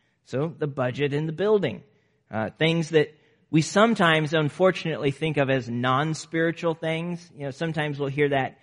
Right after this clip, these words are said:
categorization that the elders take care of the spiritual stuff, deacons take care of the non-spiritual stuff. I don't like that categorization. Uh, I don't think it's true. Uh, you know, if the deacons had to be filled with the Holy Spirit,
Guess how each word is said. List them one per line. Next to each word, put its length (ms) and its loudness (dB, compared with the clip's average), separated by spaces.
categorization 840 2
that 200 -4
the 120 0
elders 300 2
take 220 0
care 140 2
of 80 0
the 40 -6
spiritual 460 -2
stuff, 320 -4
deacons 340 -2
take 200 -4
care 140 -2
of 80 0
the 60 -2
non-spiritual 680 -4
stuff. 320 -6
I 100 6
don't 160 4
like 300 4
that 220 2
categorization. 880 0
Uh, 60 -4
I 260 0
don't 180 0
think 200 -4
it's 260 -8
true. 460 0
Uh, 300 0
you 60 -8
know, 60 0
if 60 -10
the 60 -4
deacons 400 2
had 140 6
to 60 -2
be 120 2
filled 340 2
with 140 -6
the 80 -4
Holy 300 0
Spirit, 500 -2